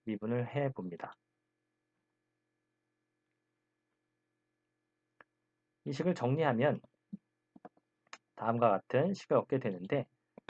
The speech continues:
여기서, 어, 이, 이 도함수가 영이 되는 X를 찾아야 되죠. 그래서, 어, X 플러스 이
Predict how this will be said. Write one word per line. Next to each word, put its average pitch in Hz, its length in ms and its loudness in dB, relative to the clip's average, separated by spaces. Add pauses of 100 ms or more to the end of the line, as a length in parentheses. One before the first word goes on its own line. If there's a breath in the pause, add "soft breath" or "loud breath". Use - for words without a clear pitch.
(100)
여기서, 131 720 4 (260)
어, 95 560 -10 (520)
이, 147 260 -4 (840)
이 139 200 -2
도함수가 151 500 6
영이 143 260 8
되는 139 400 4
X를 131 420 -2
찾아야 151 360 0
되죠. 131 320 -2 (720)
그래서, 143 440 0 (520)
어, 117 560 2 (300)
X 127 380 -4
플러스 151 680 -2 (220)
이 127 380 -4